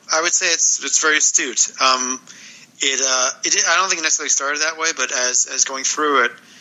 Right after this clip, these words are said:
and I don't wanna, I'm not gonna get into spoilers too much, but I will say that, yeah, there, it is a book that deals with loss. Uh, and in doing it, um, and for those playing at home, uh,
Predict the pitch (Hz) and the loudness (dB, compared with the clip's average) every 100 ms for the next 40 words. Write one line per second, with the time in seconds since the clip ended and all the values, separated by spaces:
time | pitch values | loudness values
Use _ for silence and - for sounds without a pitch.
0 | - - 131 135 139 135 123 117 - - | -20 -14 -2 0 2 2 0 -2 -6 -18
1 | - - 131 127 135 127 127 123 - - | -12 -6 -4 -2 -4 -2 -4 0 -2 -2
2 | 127 123 - - 147 120 113 - 120 117 | -4 -2 0 0 -4 -4 -2 -2 -4 -6
3 | 120 - 127 120 113 117 113 - 127 127 | 0 0 0 -2 0 0 0 -4 -4 -10
4 | 123 117 117 120 117 - - - 143 143 | -6 -4 -2 -2 -4 -8 -12 -8 -4 0
5 | 139 135 131 135 127 131 120 127 127 113 | -2 -2 -2 -2 -2 -2 -2 -2 0 2
6 | - - - - - - - 127 123 120 | 0 -2 -8 -20 -20 -18 -4 0 2 0
7 | - - 131 135 196 262 160 131 - - | -4 -8 -6 -4 -2 -2 -2 -2 -4 -8
8 | _ _ _ - 135 131 127 127 127 _ | _ _ _ -8 -4 -2 -2 -6 -18 _
9 | _ _ - - 139 - 139 - 135 135 | _ _ -8 -8 -6 -4 -2 0 -2 0
10 | 165 165 156 135 127 123 | 2 0 0 2 2 2